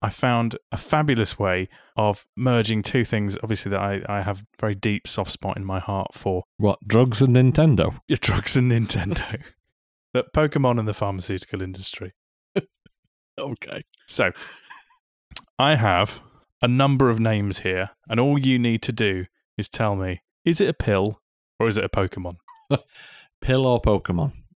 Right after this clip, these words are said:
Speaker 2: Okay.
Speaker 1: Pill or Pokemon. Simple as that.
Speaker 2: Right then. Okay,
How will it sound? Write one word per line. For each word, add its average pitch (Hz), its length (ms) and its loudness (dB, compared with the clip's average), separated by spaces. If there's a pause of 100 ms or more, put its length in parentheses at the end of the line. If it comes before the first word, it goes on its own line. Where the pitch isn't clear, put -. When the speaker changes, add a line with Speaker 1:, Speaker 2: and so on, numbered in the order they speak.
(320)
Speaker 2:
Okay. 92 400 0 (120)
Speaker 1:
Pill 123 240 2
or 110 100 2
Pokemon. 92 600 -2
Simple 110 360 -4
as 92 100 -6
that. 87 200 -6 (260)
Speaker 2:
Right 95 260 0
then. 80 140 -6 (1040)
Okay, 107 400 0